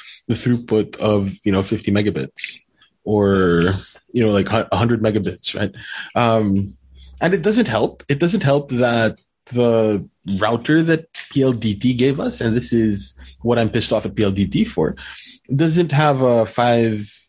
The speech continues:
um, doesn't have a five gigahertz, uh, doesn't have a five gigahertz antenna, which means it's going to be much slower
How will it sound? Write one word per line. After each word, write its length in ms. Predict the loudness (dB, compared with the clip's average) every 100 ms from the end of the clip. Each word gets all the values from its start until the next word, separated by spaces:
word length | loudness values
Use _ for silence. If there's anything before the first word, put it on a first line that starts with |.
| _
um, 580 | 0 2 2 2 0 -4 -10 -6
doesn't 280 | 0 2 2
have 180 | 2 0
a 60 |
five 300 | 0 2 2
gigahertz, 1120 | 0 0 2 2 0 -2 -6 -6 -6 -8 -10 -16 _ -20 -20 -16 -16 _ _ _ -6
uh, 340 | 0 4 4 4
doesn't 180 | 2 2
have 100 | 2
a 20 |
five 240 | 2 0
gigahertz 440 | 2 2 0 0 -2
antenna, 420 | 0 0 0 -4 _ -20 -20 -8
which 340 | 0 0 0 2
means 560 | 2 4 4 2 0
it's 480 | 0 0 0 -4 -4
going 320 | 0 2 0
to 100 | 0
be 200 | 0 2
much 300 | 2 2 0
slower 680 | -4 0 2 4 4 2 0